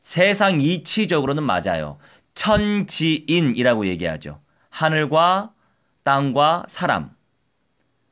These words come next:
이것을 복음적 관점에서 얘기하면 창조주 하나님과 사람과 땅,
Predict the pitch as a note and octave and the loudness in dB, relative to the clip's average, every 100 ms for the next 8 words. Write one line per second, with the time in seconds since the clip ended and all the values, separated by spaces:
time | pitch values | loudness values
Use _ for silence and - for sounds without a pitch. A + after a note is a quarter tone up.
0 | - B2+ F3 F3 F3+ D3+ D#3 G3+ G3 F3 | -4 2 2 2 -2 -2 0 0 0 -2
1 | D#3 D3+ C3 B2+ G2 F#2+ F2+ F2 D3 D#3+ | -2 -2 -2 -2 -2 0 0 0 2 2
2 | E2+ D2+ _ - - - - G3+ G3+ G3+ | 0 -6 _ -20 -20 -10 -2 0 2 2
3 | F#3 F3 F3+ F#3 F3+ D3 G#2+ F#2+ C3 F#3 | 2 2 2 0 0 0 2 4 2 0
4 | - _ _ _ - F3 E3+ E3+ D3 D3+ | -8 _ _ _ -8 0 0 2 2 4
5 | F3 G3 - _ _ - E3+ F2 C#2+ | 2 -2 -12 _ _ 0 0 0 -6